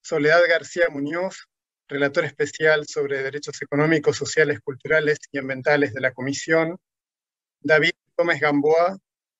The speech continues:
profesor de la Universidad de Zulia y director general de Aula Abierta, y Salvador Herencia, director de la Clínica de Derechos Humanos de la Universidad de Ottawa.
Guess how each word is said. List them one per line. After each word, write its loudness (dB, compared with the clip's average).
profesor -2
de 2
la 2
Universidad 0
de -2
Zulia -8
y -10
director 0
general -2
de 2
Aula 2
Abierta, -2
y -8
Salvador 4
Herencia, 0
director -4
de -4
la 0
Clínica -4
de 2
Derechos -4
Humanos 0
de -4
la -6
Universidad 0
de 2
Ottawa. -2